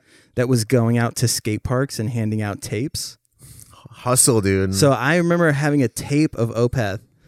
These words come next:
Speaker 1: and listening to it and being like, "What the fuck is this?" And I, I just thought it was absolutely insane. And so, like, I, every time somebody brings them up, I'm always like, "That's the first memory I have. I was
Speaker 2: Mm, like,
Speaker 1: thirteen, just getting a random fucking <laughs> tape."
Speaker 2: Yeah. And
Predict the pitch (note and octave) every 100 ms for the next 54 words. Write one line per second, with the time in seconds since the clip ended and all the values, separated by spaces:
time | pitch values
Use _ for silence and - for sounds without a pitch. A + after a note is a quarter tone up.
0 | _ _ _ _ _ A#2+ A2+ G#2+ G#2 G2+
1 | - - _ A#2 A#2+ C3 A#2 A2+ G#2 G#2
2 | G2 F#2+ F#2+ C#3+ G#3 - - - - F#3
3 | F3+ B2 A#2+ G#3+ A#3 - - _ _ _
4 | _ _ _ B2+ B2 B2+ B2 C3+ B2 -
5 | B2+ A#2+ A2+ A#2 A2+ - A#2+ G2+ G#2+ -
6 | C3 A2+ - - - - C3 D#3 C#3 C3+
7 | B2+ A#2+ C#3 - - - D3 F3+ E3+ D3+
8 | D3 C#3+ C#3 C3+ - B2 A2+ A2+ A2+ G#2+
9 | G2 F#2+ F#2 A#2+ - - _ - - -
10 | - A2+ G#2+ G2+ G#2 G#2 A2+ D3 G2 F2+
11 | G#2 G2 F#2+ - A#2+ A2 - A#2+ A2 G#2+
12 | A#2+ A#2 A#2+ - A#2+ - C#3 - A3+ -
13 | - G#2+ A2+ - - - - - - -
14 | B2 B2